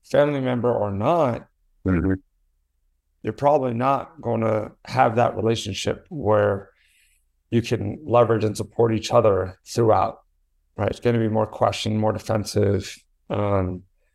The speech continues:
Speaker 1: so yeah, I think it comes back to the intention.
Speaker 2: Mm.
Speaker 1: Right? When you have deeper relationships with people, if you have a, f-, a strong foundation,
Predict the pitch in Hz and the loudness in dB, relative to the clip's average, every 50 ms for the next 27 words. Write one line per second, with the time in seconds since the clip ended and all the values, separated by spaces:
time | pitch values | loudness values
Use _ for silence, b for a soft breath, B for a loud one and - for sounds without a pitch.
0 | _ _ _ _ - - 123 120 117 131 139 120 113 113 113 - - 156 139 - | _ _ _ _ -6 -2 0 2 4 4 4 4 2 0 0 0 -2 -2 0 -2
1 | 147 120 - - 131 123 120 107 98 - _ _ _ - 120 120 127 131 - - | -4 -4 -2 -4 -2 -2 -2 -2 -4 -8 _ _ _ 0 2 2 2 0 -4 -10
2 | - - - - - 117 110 110 110 104 104 107 104 104 _ _ _ _ _ _ | -14 -16 -10 -4 -2 0 2 2 2 0 -2 -4 -6 -10 _ _ _ _ _ _
3 | _ _ _ _ _ _ _ _ _ _ _ _ _ _ _ _ _ _ _ _ | _ _ _ _ _ _ _ _ _ _ _ _ _ _ _ _ _ _ _ _
4 | _ _ _ _ _ _ - 117 120 113 113 - - - 123 120 117 - - - | _ _ _ _ _ _ -2 2 2 2 2 0 -2 -2 -2 -2 -2 -4 -6 -8
5 | - - - _ _ _ _ _ _ _ _ _ _ _ _ _ _ _ _ _ | -8 -12 -20 _ _ _ _ _ _ _ _ _ _ _ _ _ _ _ _ _
6 | _ _ _ _ _ _ - 90 87 85 104 - - - - - - 113 117 120 | _ _ _ _ _ _ -2 -2 -2 -2 -2 -6 -8 -14 -16 -8 -6 -2 0 2
7 | 131 135 131 110 - - - 127 127 123 - 127 123 123 117 107 107 110 110 113 | 2 2 2 0 -4 -4 -4 -4 -4 0 0 2 2 2 2 2 2 2 2 2
8 | 117 110 - 123 117 107 - 117 110 - - 120 117 120 - 117 113 110 110 113 | 0 -2 -4 -4 -6 -4 -4 -6 -6 -4 -2 -2 -2 0 0 0 2 4 4 2
9 | 110 107 110 - - _ _ _ _ _ _ _ - 117 - - 120 117 98 98 | 2 0 -2 -8 -16 _ _ _ _ _ _ _ -8 -6 -2 0 0 0 0 0
10 | 113 120 117 117 117 113 113 110 98 - - - - 185 - - - - - - | 0 2 2 4 4 4 2 2 0 -4 -10 -10 -8 -6 -4 -4 -2 -2 -2 -2
11 | - - 120 120 113 - 117 110 113 110 117 117 113 113 - - 117 113 113 110 | 0 0 0 0 0 -2 -2 -2 0 0 0 0 0 -2 -2 -2 -2 -2 -2 -2
12 | 110 107 - | -4 -6 -8